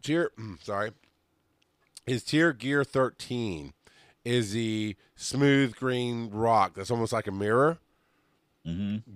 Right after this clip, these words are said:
Speaker 1: Buy the shit out of those now because it took forever for me to farm that to get his tier gear thirteen. I think I got him. I'm pretty sure I got him to level s-, uh, to seven stars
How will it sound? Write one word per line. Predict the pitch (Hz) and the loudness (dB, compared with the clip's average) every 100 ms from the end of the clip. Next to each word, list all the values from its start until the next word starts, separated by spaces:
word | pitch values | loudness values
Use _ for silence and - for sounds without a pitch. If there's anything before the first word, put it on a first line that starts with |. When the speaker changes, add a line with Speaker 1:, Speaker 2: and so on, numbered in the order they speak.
| 80 | -4
Speaker 1:
Buy | - 123 135 147 143 107 | 2 6 6 4 2 -6
the | 95 | -12
shit | 82 - - - 113 | -12 -14 -12 -6 -2
out | 113 | 0
of | 107 | 0
those | 98 85 | -4 -6
now | 95 85 78 | -6 -6 -6
because | 82 92 | -10 -6
it | 110 | -6
took | - 120 - | -2 -2 -2
forever | 107 113 _ 117 120 127 95 95 87 82 _ _ _ | -6 -6 _ -2 2 2 2 2 2 0 _ _ _
for | - 101 | -4 4
me | 104 | 4
to | 98 | 4
farm | 87 95 95 95 | 2 2 0 0
that | 92 82 90 | -4 -6 -8
to | - | -16
get | 82 92 90 | -10 -8 -8
his | 90 87 80 - _ _ _ _ _ - | -6 -8 -8 -12 _ _ _ _ _ -6
tier | 110 | -2
gear | 101 101 | 0 -2
thirteen. | 82 101 90 95 90 80 80 _ _ | -2 -6 -6 -8 -8 -10 -14 _ _
I | - 120 | -4 -4
think | - - 151 156 | -4 2 2 4
I | 135 | 0
got | 120 82 123 131 120 | -2 0 6 6 6
him. | 120 | -2
I'm | 110 | -2
pretty | 151 151 | -2 -2
sure | 151 | 0
I | 117 | -2
got | 92 110 113 120 | 0 0 2 2
him | 120 120 _ _ _ _ | -2 -8 _ _ _ _
to | - 113 | -2 2
level | 117 113 104 | 4 2 0
s-, | - - - - | -6 -8 -8 -2
uh, | 120 113 | 0 0
to | 117 | -2
seven | - 131 104 | 2 2 2
stars | - - 120 120 135 156 143 | -8 2 6 8 8 4 -6